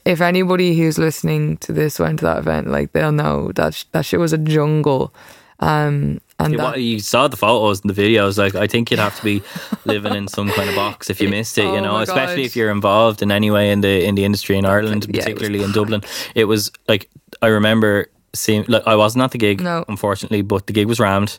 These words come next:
Speaker 1: Yeah, <laughs> it
Speaker 2: Um,
Speaker 1: was. It was nuts.
Speaker 2: the stage looked like, it did look like a jungle. It looked
Speaker 1: Yeah.
Speaker 2: like it was, it looked like it had just been, like, picked from the Amazon, and it was,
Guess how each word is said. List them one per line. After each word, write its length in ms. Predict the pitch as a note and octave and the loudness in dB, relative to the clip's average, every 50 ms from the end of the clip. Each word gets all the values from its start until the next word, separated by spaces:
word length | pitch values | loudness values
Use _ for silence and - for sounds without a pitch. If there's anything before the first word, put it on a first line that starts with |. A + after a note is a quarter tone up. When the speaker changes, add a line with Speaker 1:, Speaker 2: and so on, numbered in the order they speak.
| _ _ - | _ _ -4
Speaker 1:
Yeah, 400 | F#3 F#3 F3 F3 F3 F3+ F3+ F#3+ | 0 0 2 2 2 2 2 2
<laughs> 240 | G#3 G3+ - - - | 0 0 -2 -2 -2
it 60 | - | -4
Speaker 2:
Um, 100 | G3+ G3 | -4 -4
Speaker 1:
was. 240 | G3+ F3 F#3+ F#3 F#3 | -4 -6 -6 -4 -2
It 60 | F#3+ | -2
was 180 | F3+ F#3 E3+ | -2 0 0
nuts. 460 | F3 F3+ F3+ F3+ F3+ E3+ E3 - - - | 2 2 2 2 2 0 -2 -4 -8 -8
Speaker 2:
the 80 | - G#2+ | -6 -6
stage 560 | - - - A2+ G#2+ A2+ A#2 A#2 A2 G2+ G#2 | -4 -2 0 2 2 4 2 2 0 0 0
looked 540 | G#2+ G#2 G#2+ G2 - - - - - - - _ - | 2 2 2 2 0 -4 -12 -14 -14 -14 -12 _ 2
like, 260 | G#2+ G2 G2+ G#2 - - | 2 2 2 2 2 0
it 160 | A2+ G2+ - | -2 0 2
did 180 | A#2+ A2+ A#2 A2 | 2 2 2 2
look 160 | G#2 F#2+ - | 0 0 0
like 140 | G#2 F#2+ F#2+ | 0 0 0
a 60 | F#2+ | -2
jungle. 360 | F#2+ G2 F#2 F#2+ F#2 F#2 F#2 | -2 0 0 0 2 2 2
It 60 | F#2+ F#2 | 0 0
looked 260 | F#2 G2+ G2+ G#2 - E2 | 2 2 2 2 0 0
Speaker 1:
Yeah. 80 | E2 | -4
Speaker 2:
like 280 | G2+ G2 F#2+ F#2+ F#2 - | -4 -4 -4 -6 -6 -6
it 100 | G#2 G2+ | -6 -4
was, 480 | F#2+ G2 F#2+ F#2+ F#2 F#2 - - - - _ - - - - - - - _ _ _ _ _ | -2 -2 0 0 -2 -4 -6 -10 -12 -14 _ -20 -20 -20 -20 -20 -20 -20 _ _ _ _ _
it 140 | A2 G#2+ G#2+ | 0 2 4
looked 180 | A#2 A2+ A2 | 2 2 2
like 160 | A2 G#2 - | 0 0 2
it 140 | G#2 G2 G2+ | 2 2 2
had 100 | G2+ G2 | 0 0
just 220 | G2 G#2 F#2+ - - | 0 -2 -2 0 0
been, 160 | G2+ F#2+ F#2+ | 0 2 2
like, 180 | F#2+ F#2 - _ | 0 0 -2 _
picked 360 | - - G#2 F#2+ F#2+ - - | -4 -2 -2 -2 -2 -4 -8
from 240 | - - G2 F#2+ F#2+ | -2 0 0 2 2
the 80 | G2 F#2+ | 2 2
Amazon, 540 | F#2 F#2 F#2 F#2+ F#2 G2 F#2 F#2 F#2 F#2 F#2 | 2 2 0 0 0 0 0 0 0 0 -2
and 180 | E2 F#2+ F#2+ F#2+ | -2 -2 0 0
it 40 | F#2 | 0
was, 240 | F2 F#2+ F#2+ F#2 | 0 0 -2 -2